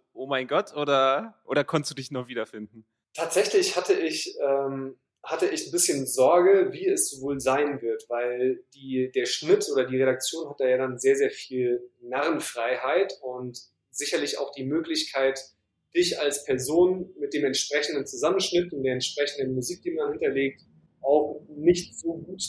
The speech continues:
Speaker 2: darzustellen. In unserem Fall war ich aber wirklich sehr, sehr happy. Also,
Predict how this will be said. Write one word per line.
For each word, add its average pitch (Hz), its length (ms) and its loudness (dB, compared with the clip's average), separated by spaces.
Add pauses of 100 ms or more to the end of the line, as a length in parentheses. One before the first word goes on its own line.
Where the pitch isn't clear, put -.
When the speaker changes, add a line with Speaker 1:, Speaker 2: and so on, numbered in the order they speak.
Speaker 2:
darzustellen. 113 800 -4 (400)
In 185 120 6
unserem 233 280 6
Fall 180 280 2
war 156 100 8
ich 156 120 4
aber 143 220 4
wirklich 160 280 -2
sehr, 147 180 4
sehr 139 160 4
happy. 113 380 -8
Also, 120 440 0